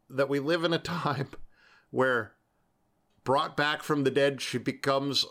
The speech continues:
a warrior against the undead is almost a played out kind of genre.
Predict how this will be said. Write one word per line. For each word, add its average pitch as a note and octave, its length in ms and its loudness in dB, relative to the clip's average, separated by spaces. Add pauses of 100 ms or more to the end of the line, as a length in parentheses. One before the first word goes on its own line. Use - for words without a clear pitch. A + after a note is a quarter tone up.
a C#3+ 100 0
warrior C3+ 600 4
against B2+ 540 -2
the C3 200 -2
undead A#2+ 580 -2 (380)
is C3+ 320 -4
almost C3+ 640 0
a A#2 120 -4
played A#2 480 -2
out A2 340 -4 (1000)
kind A2 300 -4
of F#2 140 -4
genre. G#2 640 -4